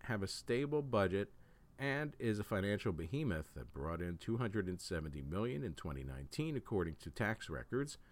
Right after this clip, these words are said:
Some two hundred and twelve million of that money went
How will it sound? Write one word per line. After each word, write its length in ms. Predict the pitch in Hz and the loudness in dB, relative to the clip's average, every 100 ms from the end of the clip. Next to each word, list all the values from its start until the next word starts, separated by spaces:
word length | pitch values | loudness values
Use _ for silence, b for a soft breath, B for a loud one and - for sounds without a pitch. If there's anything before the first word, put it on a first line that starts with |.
| B B B B | B B B B
Some 300 | - 123 117 | 2 4 4
two 240 | - 151 | 0 0
hundred 320 | 143 127 123 | 2 2 0
and 100 | 90 | -2
twelve 300 | 104 135 98 | 2 4 4
million 500 | 92 87 123 147 107 | 4 2 2 2 2
of 80 | 87 | 0
that 180 | 73 64 | -2 -4
money 320 | 64 69 73 | -4 -4 -4
went 220 | 76 78 | -4 -4